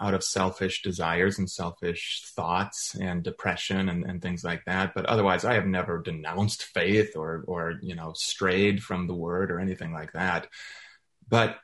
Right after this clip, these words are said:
I always thought I would be kind of this, uh, sheep in wolves clothing. You know, I'd go and I'd be in the ce-, cellular world. I'd be communicating with atheists and, and, uh, you know, people that just don't buy into this at all.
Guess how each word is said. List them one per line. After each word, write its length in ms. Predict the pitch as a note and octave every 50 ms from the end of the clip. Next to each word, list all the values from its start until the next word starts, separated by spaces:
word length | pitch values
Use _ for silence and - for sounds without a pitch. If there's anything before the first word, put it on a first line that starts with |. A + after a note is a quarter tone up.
| -
I 160 | - A#2 A#2 A2
always 440 | - A2+ A#2 A#2+ B2 A#2+ A2+ - -
thought 200 | - A2+ A2 G#2+
I 60 | G#2+
would 160 | G#2 G#2 F#2+
be 140 | G#2+ G#2 G2+
kind 200 | - G#2 G2+ G2+
of 80 | F#2+ F2
this, 340 | G2 F#2 F#2 - - -
uh, 200 | G2+ F2+ E2+ E2+
sheep 360 | - - - - C#3 C#3 - -
in 220 | A2 G#2 G2 F#2
wolves 560 | G#2 G2+ G2+ G#2 A2 A#2 A#2 A#2 - - - _
clothing. 520 | - - A#2+ A2 A2 G#2+ A#2 A#2+ B2+ C3+ C3+ -
You 80 | - G#2
know, 100 | G2+ G2
I'd 180 | G2 G#2+ G2+
go 260 | G#2 A2 A2+ A2 A2
and 100 | G#2+ G2+
I'd 140 | G#2 A2 G#2
be 100 | G#2 A2+
in 80 | A#2+ B2
the 60 | A#2+
ce-, 340 | A#2 - - A2 A#2 A2+ - -
cellular 500 | - - - C#3 C#3 C3+ C3 B2+ A#2+ A#2
world. 420 | A2 G#2+ G#2+ G2+ G#2 A2 A#2 A2
I'd 140 | A2 G#2+ G#2+
be 300 | - A2 G#2+ G#2+ G#2+ - - - - - -
communicating 720 | - B2+ B2 A#2+ A#2 A2+ A2 - A2+ A#2 A2+ A2+ A#2+ A#2+
with 260 | A#2 A2 A2 A2 - - -
atheists 800 | A#2+ A2+ A2 G#2+ - - G#2 G#2+ G#2 G#2+ A2+ A#2 - - - -
and, 180 | A2+ A2 G#2+ G#2+
and, 360 | - A2 A2 G#2+ G#2 G#2 G#2
uh, 220 | G2+ G2+ G#2 G#2 F2+
you 80 | A2+
know, 160 | G#2+ G#2 G#2+ G#2+
people 240 | - A2+ F2+ A2
that 140 | G#2+ G#2 G2+
just 260 | - G#2 G#2+ - -
don't 280 | G#2 G2+ G#2+ G#2+ G#2 - -
buy 180 | G2 F#2+ G2
into 240 | G#2 G#2 G#2 G#2 G2+
this 220 | G2 G#2 G#2 - G2+
at 100 | G2+ G2
all. 400 | F#2 F#2 F#2+ G2 G#2 A2+ A#2